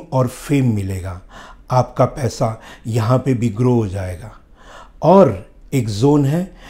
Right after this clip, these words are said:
जहाँ पे आप अपनी तिजोरी रख सकते हैं, वो है साउथ वेस्ट जोन।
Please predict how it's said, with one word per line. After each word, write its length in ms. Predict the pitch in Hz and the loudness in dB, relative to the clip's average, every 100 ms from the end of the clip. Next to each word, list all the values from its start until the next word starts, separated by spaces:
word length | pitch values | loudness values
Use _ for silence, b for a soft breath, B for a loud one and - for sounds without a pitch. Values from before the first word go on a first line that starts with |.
| B - | B -4
जहाँ 260 | 120 143 | 0 2
पे 160 | 151 156 | 4 4
आप 140 | 147 | 4
अपनी 220 | 131 120 131 | 2 0 0
तिजोरी 400 | 123 117 120 113 | 0 -2 0 0
रख 180 | 113 | -4
सकते 320 | - - - 127 | -6 -12 -6 -4
हैं, 200 | 139 - B B 127 | -4 -10 B B 0
वो 140 | 147 | 2
है 260 | 139 170 B B - | 4 2 B B -12
साउथ 460 | - 156 165 165 | 4 6 6 2
वेस्ट 340 | 117 107 85 - | -2 -4 -6 -8
जोन। 220 | 98 | -8